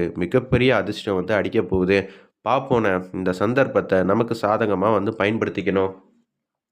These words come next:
தனா வந்து ஃபீல் பண்ணிட்டு இருக்காங்க. தனாக்கு ஆறுதல் ப-, சொல்றாங்க நம்ம சிவராமன். "சித்தப்பா, என்ன சித்தப்பா இது எல்லாம்? என் மேல பொய் சொல்லிக்கிட்டு இருக்காங்க"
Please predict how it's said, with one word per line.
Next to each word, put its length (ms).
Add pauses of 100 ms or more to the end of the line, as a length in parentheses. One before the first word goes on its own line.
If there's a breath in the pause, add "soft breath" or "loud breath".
(180)
தனா 300
வந்து 180
ஃபீல் 260
பண்ணிட்டு 340
இருக்காங்க. 320 (560 loud breath)
தனாக்கு 480 (160)
ஆறுதல் 420
ப-, 240
சொல்றாங்க 400 (180)
நம்ம 400
சிவராமன். 600 (500 soft breath)
"சித்தப்பா, 420 (160)
என்ன 300
சித்தப்பா 440
இது 200
எல்லாம்? 380 (180)
என் 240
மேல 240 (300)
பொய் 240
சொல்லிக்கிட்டு 440
இருக்காங்க" 380